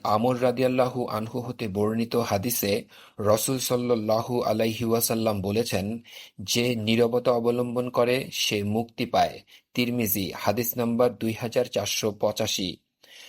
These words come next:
আরেকটি হাদিসে আবু মুসা রাদিয়াল্লাহু আনহু এর বর্ণনা এমন, আমি রসুল সাল্লাল্লাহু আলাইহি ওয়াসাল্লামের কাছে জানতে চাইলাম,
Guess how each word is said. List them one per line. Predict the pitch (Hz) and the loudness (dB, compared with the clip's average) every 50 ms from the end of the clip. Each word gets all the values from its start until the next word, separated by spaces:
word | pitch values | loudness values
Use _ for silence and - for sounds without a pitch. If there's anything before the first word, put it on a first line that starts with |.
| - - _ - | -20 -20 _ -2
আরেকটি | - 107 110 120 127 123 - - 139 | 2 4 4 4 2 -2 -4 -6 -4
হাদিসে | 123 131 120 127 131 117 - - 104 107 107 - - - | -2 -2 -2 -2 -2 -2 0 0 0 -2 -2 -4 -4 2
আবু | - 110 110 123 123 | 2 2 4 2 0
মুসা | 120 123 123 - - 131 120 | -2 -2 -2 0 0 0 0
রাদিয়াল্লাহু | 101 101 104 107 110 117 113 113 110 110 113 113 - 123 120 | 2 2 0 0 2 0 0 0 0 0 0 0 -2 -2 -2
আনহু | - 110 113 110 110 117 123 107 | -2 -2 -4 -4 -4 -4 -4 0
এর | 117 117 113 | 0 0 0
বর্ণনা | 98 98 101 107 110 113 117 117 117 117 117 - | 2 4 4 4 6 4 2 2 2 2 0 0
এমন, | - 104 104 101 98 98 101 120 - - _ _ _ - - - - - - - - | 0 -2 0 0 0 0 0 -4 -6 -10 _ _ _ -20 -20 -20 -20 -20 -20 -12 0
আমি | - 107 107 110 123 131 131 120 | 4 4 4 4 2 0 0 2
রসুল | 110 107 107 - - 127 | 0 0 0 0 -2 -2
সাল্লাল্লাহু | 123 - - 123 120 117 117 110 107 104 110 117 123 - 123 123 | -2 -2 -2 -2 0 2 2 2 2 2 0 0 0 0 -2 0
আলাইহি | - 123 113 113 117 113 113 123 | 0 0 0 0 0 -2 -4 -2
ওয়াসাল্লামের | 117 120 117 113 - 120 113 117 117 120 120 123 120 117 | 0 0 0 0 0 -2 -2 -2 -2 -2 0 -2 -2 -2
কাছে | - 120 - - - 104 95 | -2 -4 -2 -2 -4 -2 -2
জানতে | - 110 101 104 107 101 - 117 | 0 -2 -2 -2 -2 -4 -6 -6
চাইলাম, | - - 120 117 110 104 101 98 107 - | -2 0 0 0 2 2 0 0 -2 -8